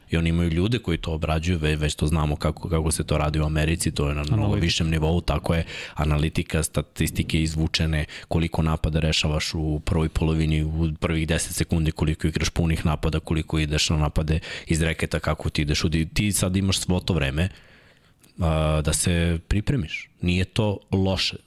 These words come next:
Speaker 1: Nisam siguran da se tako radi ovde, ne bih da, da povlačim neke paralele. Mislim da ovde više to šteti,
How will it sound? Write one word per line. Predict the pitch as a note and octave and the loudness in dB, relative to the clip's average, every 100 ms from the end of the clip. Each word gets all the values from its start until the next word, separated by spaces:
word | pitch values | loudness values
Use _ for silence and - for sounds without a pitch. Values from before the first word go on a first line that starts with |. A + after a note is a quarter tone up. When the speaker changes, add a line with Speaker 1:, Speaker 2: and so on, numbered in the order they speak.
| - | -6
Speaker 1:
Nisam | G2 G2+ A2 G2+ G2+ | 0 2 2 0 0
siguran | B2 G2+ F#2 | 2 2 2
da | E2+ | 0
se | - | 0
tako | E2+ F#2 - | 0 0 0
radi | E2+ E2+ E2 | 0 2 2
ovde, | E2 F2 | 2 2
ne | E2+ E2+ F2+ | 2 2 2
bih | E2 D2+ | 0 -2
da, | D2 | -4
da | C#2 D2 D2+ D#2 - - - - - - - | -4 -2 -2 -4 -10 -20 -20 -20 -20 -20 -4
povlačim | E2 D#2+ E2 E2 | 0 2 0 0
neke | D#2 E2 E2 | 0 0 0
paralele. | - D#2 D2+ D2 D#2 E2+ | 0 2 2 2 2 2
Mislim | F2+ - F2+ | 0 0 2
da | |
ovde | F2+ F#2 F#2 | 2 2 2
više | F#2+ G2 F#2+ | 2 0 0
to | F#2+ F2 | 0 0
šteti, | - D2 - G#2 | 0 -2 -2 -4